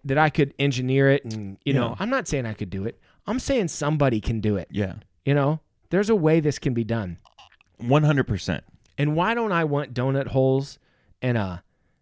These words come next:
Speaker 1: and a coffee in a sucky tube thing?
Speaker 2: Oh, yeah.
Speaker 1: Boom. Like,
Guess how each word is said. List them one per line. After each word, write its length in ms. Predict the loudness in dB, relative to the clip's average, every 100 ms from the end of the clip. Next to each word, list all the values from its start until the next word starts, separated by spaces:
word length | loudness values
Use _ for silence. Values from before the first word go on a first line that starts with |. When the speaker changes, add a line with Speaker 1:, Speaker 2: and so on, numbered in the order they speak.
| _
Speaker 1:
and 120 | -6 -4
a 40 |
coffee 640 | -4 -2 0 0 0 -2 -10 _
in 160 | -2 -2
a 40 | -4
sucky 540 | -10 -12 -12 -4 -4
tube 260 | 2 2 4
thing? 120 | 2
Speaker 2:
Oh, 200 | 2 0 -6 -20 _ -2
yeah. 200 | 0 2
Speaker 1:
Boom. 220 | 0 0 _ -2
Like, 400 | 0 -2 -8